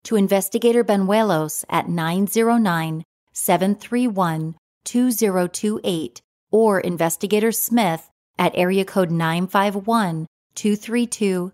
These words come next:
six nine two nine. I have a photo of Joe Padilla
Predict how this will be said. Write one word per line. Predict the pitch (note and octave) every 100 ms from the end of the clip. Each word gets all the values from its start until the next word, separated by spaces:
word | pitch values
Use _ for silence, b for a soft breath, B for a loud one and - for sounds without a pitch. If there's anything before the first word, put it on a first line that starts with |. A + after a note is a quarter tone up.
| _
six | - - G#3 G#3+ -
nine | F#3 E3+ E3 E3 -
two | - F3+
nine. | D#3+ D#3+ D3 C#3 D3 _ _ _
I | G3
have | G#3 G3+
a |
photo | G3 G#3+ G#3 A#3+
of | B3 B3
Joe | G3 G3
Padilla | A#3 F3+ F#3 E3 D#3+